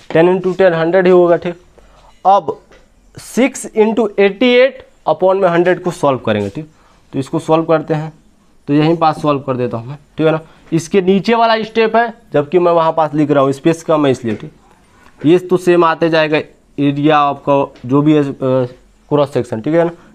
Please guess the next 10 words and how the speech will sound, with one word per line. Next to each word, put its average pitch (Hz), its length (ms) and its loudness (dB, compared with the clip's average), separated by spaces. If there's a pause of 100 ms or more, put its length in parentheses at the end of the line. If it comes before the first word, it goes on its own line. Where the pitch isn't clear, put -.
(120)
एलएचएस 139 400 0
तो 151 140 2
ऐसे 139 160 0
उतर 117 260 0
जाएगा, 104 480 -2
as 117 160 -2
it 107 160 -8
is, 101 160 -8
ठीक। 127 120 -14 (840)
सिक्स - 600 -6